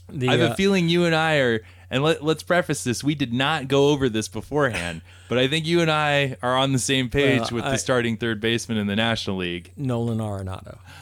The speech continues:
Speaker 2: M-, Martin Prado.
Speaker 1: Oh, Martin Prado. Well, I think he should be on. I love
Speaker 2: Come on,
Speaker 1: Martin.
Speaker 2: man.
Speaker 1: I saw it, but, and I, I actually, I was looking at it thinking,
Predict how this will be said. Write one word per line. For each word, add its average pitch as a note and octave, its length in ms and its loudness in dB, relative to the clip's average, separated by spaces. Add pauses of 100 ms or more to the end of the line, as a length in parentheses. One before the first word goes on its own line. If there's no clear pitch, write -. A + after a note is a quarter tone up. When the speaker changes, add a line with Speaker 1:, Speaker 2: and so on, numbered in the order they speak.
(200)
Speaker 2:
M-, A2 260 -4 (680)
Martin E3+ 500 0
Prado. G#3 560 4
Speaker 1:
Oh, D3+ 240 4
Martin F#3 540 0
Prado. F3 480 0
Well, C#3 240 2 (280)
I D#3 140 0
think F3+ 260 -4
he E3 100 -2
should F3+ 260 -2
be D#3 120 0
on. B2 160 0
I A#2 80 0
love C#3 100 -2
Speaker 2:
Come - 120 4 (100)
on, G3+ 140 4
Speaker 1:
Martin. D#3+ 180 4
Speaker 2:
man. E3+ 480 2
Speaker 1:
I C#3+ 120 2
saw E3 260 0
it, A#2+ 100 -6
but, C3+ 160 -4
and C#3+ 100 -4
I, C3+ 100 -2
I C#3 220 -4
actually, G3 460 -2
I C#3+ 100 0
was C3 180 0
looking E3+ 360 0
at B2 100 -2
it F2 100 -10
thinking, D#3+ 360 -6